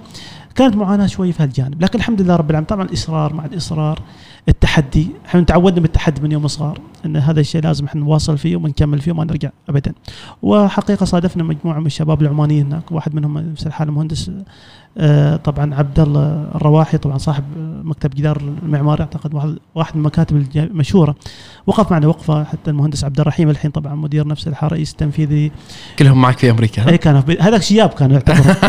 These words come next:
Speaker 2: <laughs>
Speaker 1: فلما وجدناهم حقيقة اعطونا طبعا الدعم الكبير. طبعا قالوا: "ماشي، مستحيل بدر".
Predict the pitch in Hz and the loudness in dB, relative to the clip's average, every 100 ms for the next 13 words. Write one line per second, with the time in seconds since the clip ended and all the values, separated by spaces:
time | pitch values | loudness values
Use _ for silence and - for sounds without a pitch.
0 | - - 185 - 226 277 262 240 226 240 | 0 0 0 4 4 6 6 6 6 6
1 | 202 220 208 196 202 196 185 175 165 156 | 6 4 6 4 4 2 2 0 0 0
2 | 143 127 151 135 131 127 151 147 139 127 | 2 4 4 2 -2 -4 -4 0 2 2
3 | 123 151 185 - 156 143 143 139 139 147 | 0 -4 -14 -12 -6 -2 -2 -2 -4 -8
4 | - - 165 175 175 151 139 120 143 135 | -10 -2 2 4 2 0 -4 -4 -2 0
5 | 139 160 | -2 -2